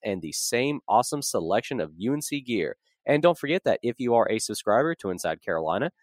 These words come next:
you get ten percent off of your orders online at johnny t shirt dot com or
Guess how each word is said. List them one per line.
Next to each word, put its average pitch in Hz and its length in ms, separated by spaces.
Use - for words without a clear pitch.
you 127 120
get 117 220
ten 135 140
percent - 240
off 127 160
of 82 120
your 117 140
orders 139 420
online 127 600
at 85 180
johnny 107 240
t 127 160
shirt 180 280
dot 98 200
com 131 300
or 156 320